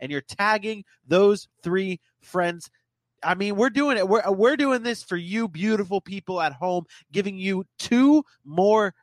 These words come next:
days to sign up for this fantastic giveaway courtesy of Halftime Sports Collectibles. Yeah, I actually made this, uh, I made the graphic right before the show, you know? We had a,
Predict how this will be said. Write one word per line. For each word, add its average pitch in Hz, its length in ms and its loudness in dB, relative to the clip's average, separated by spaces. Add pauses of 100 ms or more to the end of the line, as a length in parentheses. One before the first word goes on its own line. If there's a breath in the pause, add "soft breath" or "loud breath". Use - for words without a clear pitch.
(140)
days 175 420 0
to 165 80 -18
sign 180 280 -6
up 170 160 -6
for 160 100 -4
this 160 300 -6
fantastic 190 720 -4
giveaway 165 500 -2 (280 soft breath)
courtesy 175 500 -2 (160 soft breath)
of 185 160 -4
Halftime 160 420 -2
Sports 143 300 -6
Collectibles. 147 360 -8 (200 loud breath)
Yeah, 208 240 0
I 196 140 0
actually 262 460 -4
made 185 340 -4
this, 175 240 -4
uh, 175 40 2
I 151 300 2
made 175 220 -2
the 170 80 -4
graphic 175 340 -2
right 175 140 0
before 190 200 -4
the 185 60 -4
show, - 200 -2
you 120 100 -4
know? 151 160 -4 (280 soft breath)
We 170 120 2
had 196 80 2
a, 170 240 2